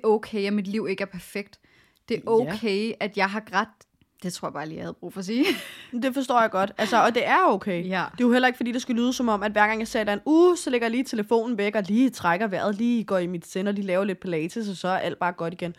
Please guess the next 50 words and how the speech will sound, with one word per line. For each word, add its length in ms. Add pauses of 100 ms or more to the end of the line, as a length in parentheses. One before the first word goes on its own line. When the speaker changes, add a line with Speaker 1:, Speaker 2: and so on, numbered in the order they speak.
(220)
Speaker 2:
Sådan 220
er 120
det 80
jo 120
ikke. 140
Den 140
sidder 380
jo. 200 (200)
Speaker 1:
Ja. 200
Speaker 2:
Altså, 160
det 140
sidder 260
jo 60
i 160
mig. 160 (180)
De 60
er 40
i 40
gang 260
med 140
alt 200
det 100
her. 280 (140)
Speaker 1:
Ja. 100
Speaker 2:
Hvad 140
med 80
mig? 220 (240)
Speaker 1:
Mm. 160
Speaker 2:
Hvad 160
gør 160
jeg? 220 (460)
Og 140
ja, 220 (120)
jeg 120
får 200
det 100
da 60
også 300
nederen 340
nogle 180
gange. 220 (180)
Øh, 280
og 80
det 260
ene 120
og 40
det 60
andet. 440
Og... 140 (520)
Men 400